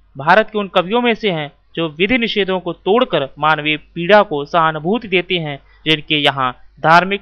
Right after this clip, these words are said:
मतग्रह पर दुख कातरता को कहीं भी बाधित नहीं करता। मत और सिद्धांत के आधार पर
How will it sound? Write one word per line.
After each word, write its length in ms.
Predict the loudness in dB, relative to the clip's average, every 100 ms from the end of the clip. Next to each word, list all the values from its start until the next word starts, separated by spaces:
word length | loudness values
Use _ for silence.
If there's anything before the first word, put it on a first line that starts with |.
| -10
मतग्रह 1000 | -18 -8 -8 -6 -10 -12 0 2 2 -2 -12 _ _ _ -14 2
पर 180 | 4 4
दुख 180 | 0 2
कातरता 540 | 2 4 0 4 2
को 240 | 2 -6
कहीं 320 | -2 2 2 0
भी 80 |
बाधित 380 | 0 0 0 -6 -12
नहीं 200 | -6 -4
करता। 440 | -4 -8 -10 -20 _ _ _ _ _ _ _ _ -8
मत 240 | -2 -2 0
और 100 | -4
सिद्धांत 440 | -6 -2 0 0
के 100 | 0
आधार 320 | 0 4 4
पर 200 | 4 0